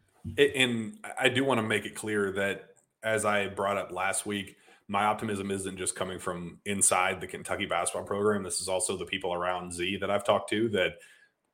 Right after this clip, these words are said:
have, you know, said the plan is still to go to Kentucky. Like, they're, they're not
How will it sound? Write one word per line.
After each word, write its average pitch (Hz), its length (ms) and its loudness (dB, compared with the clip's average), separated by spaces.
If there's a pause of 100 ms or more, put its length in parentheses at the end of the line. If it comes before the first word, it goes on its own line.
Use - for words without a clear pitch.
(400)
have, 95 180 -2 (540)
you 135 100 4
know, 110 280 0
said 107 420 6
the 101 60 -4
plan 107 600 0
is 104 220 4
still 117 680 6
to 117 160 4
go 117 140 6
to 123 80 6
Kentucky. 123 460 2
Like, 78 220 -6
they're, 98 240 2
they're 101 180 6
not 107 420 4